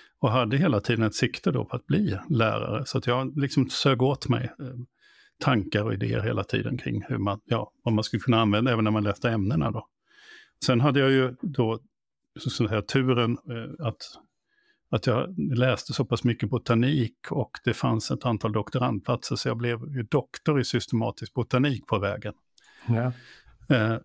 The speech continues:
Speaker 1: och det var väldigt, väldigt roliga år med, med då, med undervisning och forskning och så, men jag hade hela tiden siktet inställt på att komma ut i skolan.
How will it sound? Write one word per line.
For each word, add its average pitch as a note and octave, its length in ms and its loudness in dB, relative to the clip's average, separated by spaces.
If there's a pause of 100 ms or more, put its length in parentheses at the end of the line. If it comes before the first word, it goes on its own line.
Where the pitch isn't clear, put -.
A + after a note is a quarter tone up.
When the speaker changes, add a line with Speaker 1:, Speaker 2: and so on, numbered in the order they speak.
(160)
Speaker 1:
och B2 100 4
det A#2 80 4
var C3 120 4
väldigt, B2+ 240 4
väldigt A#2 540 2
roliga G#2+ 420 4
år A#2 340 4
med, G2 360 2
med A2+ 160 2
då, F#2+ 240 -2 (220)
med G#2 200 2
undervisning G2 560 2
och G2+ 100 2
forskning G#2 420 0
och G2+ 80 -2
så, G#2+ 200 -6
men G#2 220 0
jag G#2 80 -2
hade A#2 240 0
hela G#2+ 240 2
tiden G2+ 380 0
siktet - 500 -6
inställt G#2 420 -4
på - 100 -6
att - 80 -6
komma F#2 260 -2
ut C#3+ 200 -4
i - 40 -2
skolan. A2 440 -6